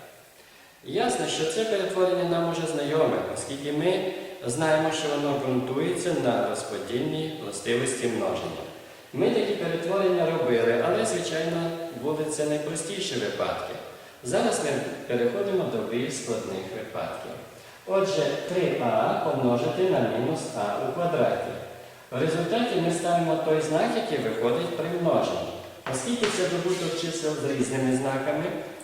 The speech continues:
тому результат буде від'ємний. Мінус три а у третьому степені, оскільки показники при невідомих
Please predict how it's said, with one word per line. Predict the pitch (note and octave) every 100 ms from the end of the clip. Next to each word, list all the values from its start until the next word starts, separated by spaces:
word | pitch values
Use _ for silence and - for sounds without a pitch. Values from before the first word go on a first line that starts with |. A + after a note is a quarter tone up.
| -
тому | C#3 A#3 B3
результат | - B2 - - - - A2+
буде | C#3 E3+
від'ємний. | F3+ - C#3 B2 - -
Мінус | B2+ C#3 B2 A#2+ - - - - - - -
три | C#3 B2 A#2 A#2+ - - - - - -
а | - - - - - - -
у | A#3+
третьому | C4 - A#2+ - F3 E3+ F3
степені, | - C3 A#2+ A#2+ A#2 A#2 A#2 - -
оскільки | C3 B2+ F3 E3+
показники | D#3 D#3 D3 F#3+ A#3 A#3 - - A2+ - - - - -
при | D#3+ D3
невідомих | C#3+ C3+ - - - -